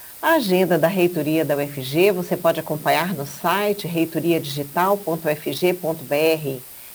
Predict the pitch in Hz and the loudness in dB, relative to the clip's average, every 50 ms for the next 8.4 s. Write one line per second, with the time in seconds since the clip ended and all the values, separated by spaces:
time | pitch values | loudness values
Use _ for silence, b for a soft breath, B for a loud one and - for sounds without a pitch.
0 | B 180 180 - 226 226 220 208 220 214 - 277 285 302 294 294 240 196 180 185 | B -4 0 2 2 2 4 0 0 -2 -2 -2 -2 -2 0 2 2 2 4 4
1 | 180 170 170 147 160 160 165 - 165 160 156 156 - - 160 147 151 143 143 143 | 4 2 2 2 0 0 2 2 2 2 2 0 -2 -2 0 0 2 2 2 0
2 | 143 160 160 226 240 208 175 196 240 247 - - B B B B B B 208 226 | -2 0 0 2 2 4 2 0 -2 -4 -10 -16 B B B B B B -8 -4
3 | 214 302 294 320 294 - 214 208 247 285 254 208 190 185 185 151 156 156 - - | 0 0 0 0 2 4 4 4 4 4 2 2 2 2 2 0 -2 -2 0 2
4 | - 175 175 170 160 156 - - 135 135 - 160 160 147 135 B B B B B | 2 4 4 4 2 0 -2 -10 -10 -6 -2 -2 -2 -2 -4 B B B B B
5 | B - 160 160 - - 180 180 185 185 - 156 143 151 151 147 147 147 147 175 | B -6 -6 -6 0 2 2 2 2 0 -4 0 0 0 0 0 -2 0 0 2
6 | 175 202 220 254 196 190 185 202 - 247 240 240 - - - 202 214 247 - 190 | 2 2 0 0 2 2 2 2 2 0 -2 -8 -6 -2 0 0 0 0 0 -2
7 | 165 165 165 - - 139 - 185 190 185 190 - 160 160 156 156 120 123 143 151 | -2 -2 -4 -6 -8 -2 0 0 0 0 0 -4 -6 -6 -6 -8 -6 -4 -2 0
8 | 156 151 143 139 139 123 - | 0 0 -2 -4 -8 -12 -12